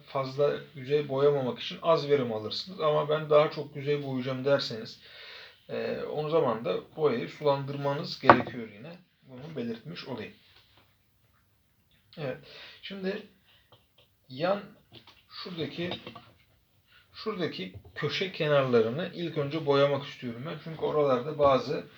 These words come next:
noktalar var. O noktalara bu rulo fırçamız ile e, temas edemiyoruz, ulaşamıyoruz. O yüzden köşe kısımlarını ben normal almış olduğum kıl fırçam ile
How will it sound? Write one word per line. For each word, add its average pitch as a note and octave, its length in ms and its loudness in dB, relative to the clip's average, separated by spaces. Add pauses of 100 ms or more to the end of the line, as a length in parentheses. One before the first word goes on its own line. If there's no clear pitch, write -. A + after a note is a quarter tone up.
(320)
noktalar C#3+ 520 4
var. E3+ 160 -4
O D#3+ 100 -2
noktalara C#3+ 600 0
bu D3+ 60 -8
rulo D#3 280 0
fırçamız C#3+ 520 -4
ile D3+ 260 -6 (600)
e, C3 400 -6 (140)
temas C#3+ 360 -2
edemiyoruz, B2 840 0
ulaşamıyoruz. B2 640 -4
O D3+ 120 0
yüzden B2 280 -4 (360)
köşe D#3 260 -12
kısımlarını B2+ 640 -10
ben C#3+ 160 -2 (100)
normal C3 360 -4
almış C3 380 -4
olduğum A#2 460 -4
kıl - 300 -6
fırçam B2+ 480 -10
ile B2 240 -6